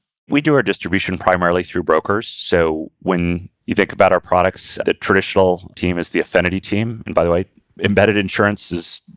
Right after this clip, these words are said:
didn't just start a couple of years ago. People have been in the affinity business for decades now. And in affinity, brokers understand that embedded insurance can be used to solve problems, can help people differentiate their brand,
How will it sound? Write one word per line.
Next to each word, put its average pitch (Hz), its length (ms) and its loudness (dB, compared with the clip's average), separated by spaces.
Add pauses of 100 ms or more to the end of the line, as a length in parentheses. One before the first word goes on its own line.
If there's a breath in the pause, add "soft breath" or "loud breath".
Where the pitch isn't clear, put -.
(280)
didn't 104 180 2
just - 160 -2
start 98 260 2
a - 60 -8
couple 95 240 0
of 82 60 -2
years 90 200 0
ago. 98 460 2
People 98 200 0
have 82 80 -2
been 87 200 2
in 82 100 -2
the 85 80 -2
affinity 87 340 0
business 87 380 -2
for 80 380 -2 (440 loud breath)
decades 87 480 0
now. 98 300 0
And - 140 -10
in 87 280 -2 (320)
affinity, 92 600 0 (380 loud breath)
brokers 90 380 2
understand 87 840 -2 (100)
that - 300 0 (720)
embedded 87 320 0
insurance 85 400 -2
can 80 120 -8
be 78 100 -6
used 78 200 -6
to - 60 -14
solve - 340 0
problems, 82 500 -2
can - 160 -10
help - 180 -2
people 85 220 -2
differentiate 82 680 -4
their 85 80 -4
brand, 82 460 -4